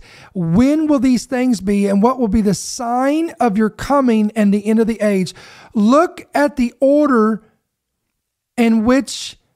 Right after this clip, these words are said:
the events in he-, which he spoke about the watch for. Look at the order of this. And Jesus answered and said to them, look at the number one thing he said right here.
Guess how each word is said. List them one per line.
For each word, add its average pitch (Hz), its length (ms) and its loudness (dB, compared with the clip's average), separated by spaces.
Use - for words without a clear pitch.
the 220 220 2
events 226 540 0
in 220 200 -4
he-, 196 120 2
which 247 260 -2
he 226 120 -6
spoke 269 380 -4
about 226 260 0
the 226 80 -4
watch 226 420 0
for. 202 380 -2
Look 269 300 0
at 294 100 -2
the 269 100 -2
order 247 300 2
of 175 100 -4
this. 151 400 -6
And 220 220 2
Jesus 262 480 -4
answered 269 460 -4
and 233 120 -4
said 254 280 -6
to 220 100 -8
them, 196 280 -2
look 247 160 0
at 320 100 -4
the 285 100 -2
number 254 280 0
one 233 440 0
thing 226 540 -4
he 196 160 0
said 220 320 -6
right 160 160 -2
here. 143 280 -10